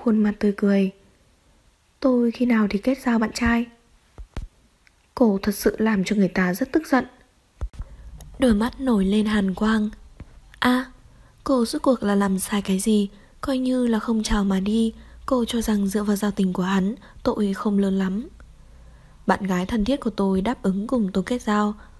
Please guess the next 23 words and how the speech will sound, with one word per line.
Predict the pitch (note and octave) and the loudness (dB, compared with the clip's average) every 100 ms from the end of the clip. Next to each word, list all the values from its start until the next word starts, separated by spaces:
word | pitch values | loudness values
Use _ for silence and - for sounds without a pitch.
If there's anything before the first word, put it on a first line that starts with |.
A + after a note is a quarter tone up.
| - | -8
hôm | D4+ C#4+ | -4 -2
sau | C#4 C4 B3 | 0 0 2
liền | A#3 G3+ | 2 2
rời | G3+ F#3+ | 2 0
khỏi | F#3+ F3 | 0 -2
Đài | F3+ F3+ | -2 0
Bắc, | A3+ - - - - | -2 -4 -14 -14 -2
từ | B3 | 0
đó | G3+ F#3+ G3 | 2 0 -2
không | A3 F#3 | -2 -2
thấy | F#3+ | 0
bóng | F#3 F#3 | 0 0
dáng." | G3 F3+ F#3 C4+ - - - - - - _ - | 0 0 -2 -6 -12 -20 -20 -20 -20 -20 _ -4
Bàn | A#3+ G#3+ | -2 -2
tay | A3 A3 G#3+ | -2 -2 -2
to | G#3+ G3+ | -2 0
nhẹ | G3+ G#3 | 0 0
nhàng | G#3 G3 F#3+ | 0 0 -2
vỗ | G3 | -4
gương | A3+ B3+ A3+ G3+ | -4 -2 -2 0
mặt | F#3+ | -2
của | - F3 | -2 -4
cô. | G#3 G#3+ G#3+ | 0 0 0